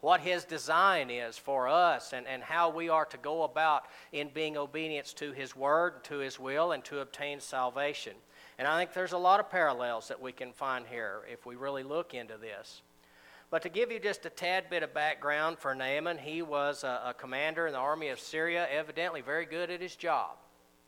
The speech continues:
Uh, he was th-, highly thought of by his master. But he had leprosy. And leprosy at that time was a horrible affliction. And it was something that was,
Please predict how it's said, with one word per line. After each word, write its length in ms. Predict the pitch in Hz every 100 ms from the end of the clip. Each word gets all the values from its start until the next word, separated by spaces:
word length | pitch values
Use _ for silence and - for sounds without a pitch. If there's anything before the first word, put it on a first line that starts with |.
| _ _ _ - _ 127
Uh, 140 | 123
he 160 | 143 151
was 140 | 135
th-, 160 | 151 147
highly 360 | 160 160 160
thought 300 | 160 165 165
of 180 | 147 143
by 220 | 143 151
his 160 | 147 165
master. 560 | 170 165 - - 98 - _ _ _ _ _ _ _ _ _
But 340 | 135 190 220 - - - _ _ _ _ _ -
he 120 | 143
had 180 | 160 165
leprosy. 540 | 151 127 98 - - - _ _ _ _ _ _ _ _ _ _ -
And 240 | 147 170
leprosy 500 | 180 214 220 - 226
at 160 | 214 208
that 220 | 185 -
time 360 | 165 175 185 175
was 180 | 156
a 40 | 147
horrible 580 | 139 147 160 165 175 165 - _ _ -
affliction. 520 | 131 165 139 - - - _ _ _ _ _ _ _ -
And 140 | 113
it 120 | 135 156
was 140 | 165
something 600 | - 170 175 175 180 165
that 320 | 147 135 -
was, 460 | 131 127 120 -